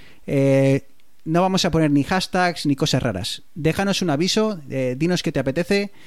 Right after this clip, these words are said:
Creo que tenemos, eh, dos, tres códigos, eh, o sea que vamos a poder, eh,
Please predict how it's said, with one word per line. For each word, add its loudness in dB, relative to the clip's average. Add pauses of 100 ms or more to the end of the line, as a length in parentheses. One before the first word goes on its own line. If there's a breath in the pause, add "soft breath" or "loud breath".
(400 loud breath)
Creo 2
que 0
tenemos, 2
eh, 2
dos, 2
tres 0
códigos, 2
eh, -2
o 0
sea -2
que -2
vamos 0
a -4
poder, 0
eh, -2